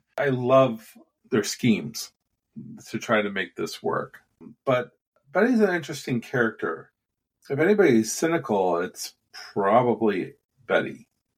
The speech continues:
When she kinda mentions that earlier in the first act of Bing Crosby's character being kinda like that, but she's, she doesn't trust people. She seems to have a mistrust here.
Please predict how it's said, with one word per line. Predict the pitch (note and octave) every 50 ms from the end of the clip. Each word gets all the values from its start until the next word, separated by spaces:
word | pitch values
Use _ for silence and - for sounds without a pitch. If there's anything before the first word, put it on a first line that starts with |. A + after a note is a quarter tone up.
| _ _ -
When | A#2+ G#2+ G#2
she | - - - A2+
kinda | - C3+ C3+ C3 C3 - A#2+
mentions | A#2 G#2+ G#2 - - G#2 F#2+ -
that | A2 G2 F#2 -
earlier | - G2+ G2+ G2+ G2+ G2 F#2+ F#2+ F#2 F#2
in | F#2 F2
the | F2+ F2
first | - - F2+ F2 - - - G#2+
act | F#2+ F#2 F2 E2+ - _ _ _ _ _ _ _ _ _ _ -
of | A2+ G#2
Bing | A#2 A2 G2+ G2+
Crosby's | - - A#2 A2 G2+ G2 F#2+ F2 -
character | - - F#2+ - - - G2 F2+ - -
being | F2 F2 F2 E2
kinda | - - F#2+ F2+ F2
like | F2 F2 E2+ E2+ -
that, | G2 F#2+ F#2+ -
but | G#2 G2+
she's, | - - - - G3+ G3+ - - - _ _ _ _ _ _ _ _ _ -
she | - - F#3+
doesn't | A3 A#3+ A3+ - D3
trust | - - E3+ F3+ - -
people. | - - A2+ - - - _ _ _ _ _ _ _
She | - - C3+
seems | C3+ - F3 F3 E3 C#3+
to | D#3+
have | D#3 D3 B2
a | A#2
mistrust | A2+ A#2 A2 - - - - - B2 - - - - - -
here. | - - - - - - - -